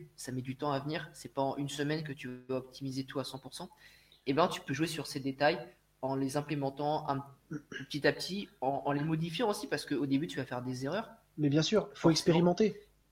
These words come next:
Speaker 1: Bien sûr, et ça, c'est important, il faut expérimenter sur to-, sur soi, parce que la théorie, c'est bien, euh, mais on est un,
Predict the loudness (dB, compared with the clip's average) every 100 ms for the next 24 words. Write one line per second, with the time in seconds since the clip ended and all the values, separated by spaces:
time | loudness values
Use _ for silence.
0 | _ _ _ -8 -2 0 0 2 2 4
1 | 2 -4 -4 0 2 2 -4 -6 -6 -6
2 | -4 -4 -6 -8 -8 -12 -14 -8 -8 2
3 | 4 4 0 -6 -6 -8 -20 -18 0 0
4 | 2 2 2 -4 -6 -2 -2 -2 -16 _
5 | _ -6 -2 -2 -4 -6 -4 -4 -6 -20
6 | _ _ _ _ _ -2 2 2 0